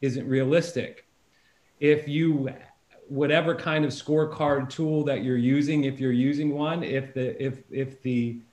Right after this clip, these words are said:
result doesn't match the reality, if you think you have a high score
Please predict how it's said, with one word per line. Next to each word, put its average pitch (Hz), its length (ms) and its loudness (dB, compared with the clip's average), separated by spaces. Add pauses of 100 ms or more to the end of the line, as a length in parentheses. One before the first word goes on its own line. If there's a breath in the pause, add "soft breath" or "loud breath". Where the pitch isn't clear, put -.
(200)
result 127 580 2
doesn't 139 260 -2
match 135 340 -4
the 123 80 -4
reality, 131 640 -2
if 117 140 -8
you 117 140 -2
think 123 320 -8
you 123 100 -4
have 120 300 -4
a 107 100 -6
high 120 340 -2
score 139 800 -4